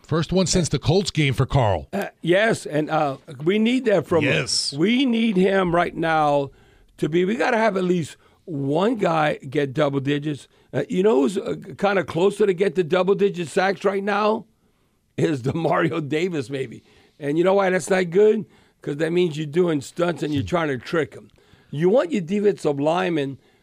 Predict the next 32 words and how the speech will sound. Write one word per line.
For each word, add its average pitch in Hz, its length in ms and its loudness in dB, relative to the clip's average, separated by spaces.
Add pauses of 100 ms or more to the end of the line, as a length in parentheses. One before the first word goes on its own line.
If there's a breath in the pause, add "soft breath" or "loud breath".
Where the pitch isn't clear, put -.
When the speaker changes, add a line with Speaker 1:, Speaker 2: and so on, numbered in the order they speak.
(100)
Speaker 2:
to 135 100 -4
lead 165 300 0
the 147 100 -4
team 165 300 -2
in 139 100 -6
sacks, 156 320 -2
have 147 240 -4
double 147 220 -2
digits, 139 280 -4
'cause 139 140 -6
then 175 320 -2
that 160 220 -2
means 160 240 0
you're 151 120 2
winning, 147 420 0 (300 loud breath)
Speaker 1:
Up 87 160 -10
Speaker 2:
uh, 143 140 2
Speaker 1:
front, 95 160 -2
Speaker 2:
straight 165 260 0
Speaker 1:
right. 160 60 4
Speaker 2:
up, 156 280 2
uh, 143 240 0
one-on-one. 143 680 0 (480 soft breath)
Now, 160 300 0
uh, 147 220 2
uh, 143 140 0
Steve, 175 320 0
I, 170 180 2
I, 196 360 2
I 208 40 4
told 185 340 2
you, 156 340 2